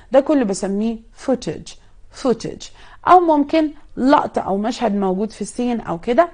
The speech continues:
برضو بسميه footage. فبنقولها footage ده عبارة عن المشاهد، آه، أو الأكشن، آه، اللي متسجلة في الفيديو،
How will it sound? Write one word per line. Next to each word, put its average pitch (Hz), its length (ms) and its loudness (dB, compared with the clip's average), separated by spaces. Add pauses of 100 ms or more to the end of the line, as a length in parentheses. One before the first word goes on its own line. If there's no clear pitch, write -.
(100)
برضو 180 380 -4 (240)
بسميه 175 420 -4
footage. - 600 0 (320)
فبنقولها 214 720 0
footage 285 640 -2 (400)
ده 214 120 4
عبارة 208 460 2
عن 202 400 -2 (100)
المشاهد، 196 800 0 (460)
آه، 208 240 8
أو 226 380 2
الأكشن، 240 920 -2 (180)
آه، 175 380 -2
اللي 220 140 0
متسجلة 220 580 2
في 285 160 -4
الفيديو، - 400 -8